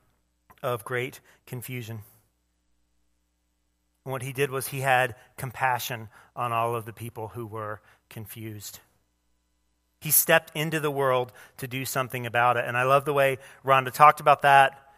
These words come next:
If you missed that, it's your loss. Today, what Jesus did, what we're gonna talk about, what Jesus did was he prayed for workers. He said, "The harvest is great. Pray for workers."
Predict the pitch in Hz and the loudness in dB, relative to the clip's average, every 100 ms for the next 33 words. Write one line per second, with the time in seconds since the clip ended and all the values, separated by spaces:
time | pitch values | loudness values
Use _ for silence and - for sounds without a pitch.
0 | _ 127 - 120 123 131 - 123 123 - | _ -12 -10 -8 -6 -4 0 2 2 -2
1 | - _ _ _ _ _ _ _ _ _ | -12 _ _ _ _ _ _ _ _ _
2 | _ - 120 117 110 110 107 - - _ | _ -14 -8 -4 -2 -2 -4 -8 -16 _
3 | _ _ _ _ _ _ _ _ _ _ | _ _ _ _ _ _ _ _ _ _
4 | _ _ _ _ _ _ - 143 147 151 | _ _ _ _ _ _ -8 -2 0 -2
5 | 170 - _ _ _ _ _ _ - 147 | -6 -12 _ _ _ _ _ _ -10 -10
6 | 131 143 147 226 - - _ _ - 147 | -8 -6 -4 -2 -4 -6 _ _ 0 0
7 | 143 139 143 147 139 147 147 156 139 127 | 0 -2 -2 -2 -2 2 2 0 -4 -8
8 | 143 - 135 131 139 - - 143 143 143 | -8 -8 -8 -10 -12 -12 -10 -6 -4 -4
9 | 135 - _ - 131 127 123 - _ 120 | -8 -16 _ -10 -4 -2 -2 -4 _ -4
10 | 131 - 127 - - 156 - - 190 208 | -4 -2 -6 -6 -4 -2 -4 2 6 6
11 | 220 208 - 175 147 - 151 185 190 - | 6 4 2 -2 -4 -6 4 6 6 0
12 | - - _ _ - - 185 208 214 202 | -10 -12 _ _ -4 4 4 6 2 0
13 | - - 180 160 190 208 131 101 - | -10 -2 0 4 4 2 0 -4 -8